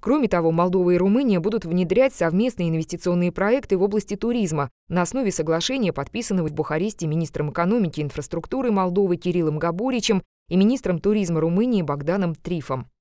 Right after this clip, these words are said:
По словам Габорича, сотрудничество также подразумевает развитие различных видов туризма, обмен опытом и информацией о деятельности туристических организаций. Будут организовываться взаимные визиты экспертов и журналистов,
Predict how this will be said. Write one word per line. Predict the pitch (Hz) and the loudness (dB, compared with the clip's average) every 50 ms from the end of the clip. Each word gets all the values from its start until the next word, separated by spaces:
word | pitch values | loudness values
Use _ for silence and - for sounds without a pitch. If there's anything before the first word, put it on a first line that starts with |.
| _ _ _ - | _ _ _ -12
По | - | -6
словам | - 170 196 254 311 294 | -2 0 2 4 4 4
Габорича, | 214 196 190 202 277 302 254 202 - 175 | 4 2 2 2 0 0 0 0 -2 -2
сотрудничество | - 180 170 - 220 277 269 233 196 - 175 - 160 165 | -2 -2 -2 -2 -2 -2 0 0 0 -2 -2 -2 -2 -2
также | 160 - 240 262 240 233 | -2 -2 -2 0 0 -2
подразумевает | - - 175 175 160 170 175 180 185 185 240 262 226 208 | -2 0 -2 -2 0 0 0 0 0 2 2 2 2 2
развитие | 170 175 165 185 240 262 220 - 190 | 2 -2 -2 -2 -4 -4 0 0 0
различных | 185 185 175 180 240 262 - - 190 - - | 0 0 -2 -2 -4 -4 -2 -4 -4 -2 -2
видов | 190 202 180 196 - | -2 -2 -2 -2 -4
туризма, | - 240 254 247 214 165 170 156 151 - _ _ _ _ | -4 -4 -2 -2 0 0 0 -2 -2 -4 _ _ _ _
обмен | _ - 156 147 165 165 170 196 | _ -6 -2 0 0 2 2 2
опытом | 269 285 220 220 - 170 170 165 | 0 2 0 0 0 0 0 0
и | 160 | 0
информацией | 160 151 - 160 156 156 165 214 269 - - 247 233 | -2 -2 -2 -2 -2 0 -2 -2 -4 -2 0 0 0
о | 220 - 175 165 | 0 0 -2 -2
деятельности | 160 214 269 254 - 196 185 170 - - | 0 -2 -2 -2 -2 -4 -4 -4 -4 -8
туристических | 151 - 147 151 143 - 208 202 202 180 - 165 - - | -6 -4 -6 -6 -6 -6 -8 -8 -8 -8 -8 -10 -8 -6
организаций. | 165 165 175 175 185 175 175 185 156 - - 156 143 123 - _ _ _ _ _ _ | -4 -2 0 0 0 2 0 0 -2 -2 -4 -6 -8 -8 -10 _ _ _ _ _ _
Будут | - 196 262 320 269 226 | -2 2 2 2 2 2
организовываться | 202 180 185 196 202 190 190 262 277 254 208 190 180 - 175 | 2 2 4 4 4 4 2 2 2 2 2 0 0 -2 -4
взаимные | 165 160 185 202 233 233 214 185 175 165 | -2 0 0 0 2 2 2 2 2 0
визиты | 175 196 185 196 185 - 151 | 0 -2 -2 -2 -2 -4 -6
экспертов | 151 - - - 247 294 277 - 196 - 175 | -6 -6 -8 -6 -6 -6 -4 -4 -4 -4 -2
и | |
журналистов, | 165 190 180 196 214 226 233 214 170 - - 156 - | -2 0 0 0 0 0 0 -2 -4 -4 -4 -6 -6